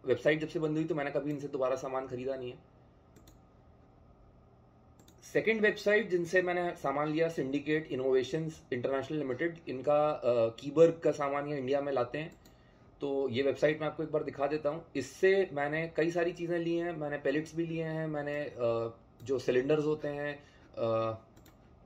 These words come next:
सीओ two guns के, तो मैंने cylinders भी लिए हैं, काफ़ी सारी चीज़ें। और इनकी पैकेजिंग बहुत अच्छी होती है। इसकी website को आप जा करके देख सकते हो, ये सारी, अ, जेन्युइन है। मैं, highly trusted website है, मैंने इनसे सामान बहुत लिया है।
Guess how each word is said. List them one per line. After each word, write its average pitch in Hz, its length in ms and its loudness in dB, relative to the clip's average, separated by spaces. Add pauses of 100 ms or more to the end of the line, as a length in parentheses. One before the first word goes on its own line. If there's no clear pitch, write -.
(680)
सीओ 135 260 2
two 147 140 0
guns 135 280 2
के, 156 240 -6 (500)
तो 127 80 -2
मैंने 127 180 0
cylinders 143 420 4
भी 160 80 0
लिए 156 220 -4
हैं, 156 320 -8
काफ़ी 165 220 0
सारी 165 220 2
चीज़ें। 165 260 -4
और 147 480 4
इनकी 143 260 -4
पैकेजिंग 151 680 2
बहुत 151 260 0
अच्छी - 240 -4
होती 165 320 0
है। 170 140 -2 (420)
इसकी 160 460 -6 (100)
website 147 460 0
को 165 120 0
आप 143 140 0
जा 131 100 4
करके 143 240 -2
देख 135 220 -4
सकते 160 280 -6
हो, 165 100 -2
ये 160 100 -4
सारी, 147 400 -2
अ, 120 380 0
जेन्युइन 120 420 -2
है। 160 160 -2
मैं, 131 440 -4
highly 123 360 -2
trusted 131 380 -4
website 131 400 0
है, 139 60 4
मैंने 135 160 -4
इनसे 127 180 -10
सामान 123 320 -6
बहुत 120 240 -4
लिया 127 160 -2
है। 131 60 -2